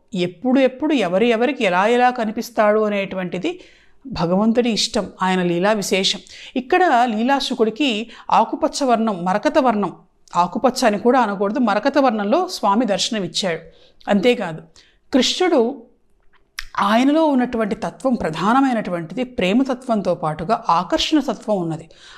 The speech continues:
అసలు కృష్ణ శబ్దమే చాలా ఆకర్షణ కలిగినటువంటిది.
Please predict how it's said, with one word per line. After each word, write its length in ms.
అసలు 220
కృష్ణ 400
శబ్దమే 800
చాలా 200
ఆకర్షణ 640
కలిగినటువంటిది. 880